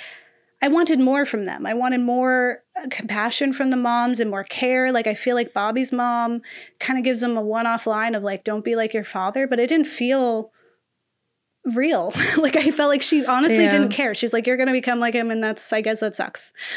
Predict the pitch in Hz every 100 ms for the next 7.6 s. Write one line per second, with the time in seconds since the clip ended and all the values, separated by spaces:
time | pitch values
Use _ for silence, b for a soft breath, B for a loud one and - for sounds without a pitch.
0 | B 233 220 214 208 220 285 262 254 254
1 | 247 - 254 247 233 262 254 262 240 233
2 | - 247 233 220 208 226 220 214 - 208
3 | 208 - 220 208 202 214 B B B B
4 | B 220 240 233 - 220 208 208 170 -
5 | - - 208 202 226 233 226 226 214 214
6 | 226 214 202 - 214 202 - 196 196 196
7 | 196 185 262 254 247